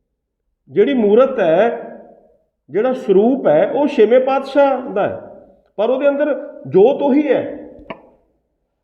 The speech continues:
ਗੁਰੂ ਨਾਨਕ ਵਾਲੀ। ਜੇ ਜੋਤ ਉਹੀ ਸੀ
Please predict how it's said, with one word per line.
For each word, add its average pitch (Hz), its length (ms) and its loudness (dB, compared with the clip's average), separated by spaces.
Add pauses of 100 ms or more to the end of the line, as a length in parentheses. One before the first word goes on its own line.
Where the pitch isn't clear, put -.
(1120)
ਗੁਰੂ 190 160 -4
ਨਾਨਕ 190 300 0
ਵਾਲੀ। 131 200 -4 (1700)
ਜੇ 160 180 -2
ਜੋਤ 214 340 4
ਉਹੀ 254 240 4
ਸੀ 294 380 -4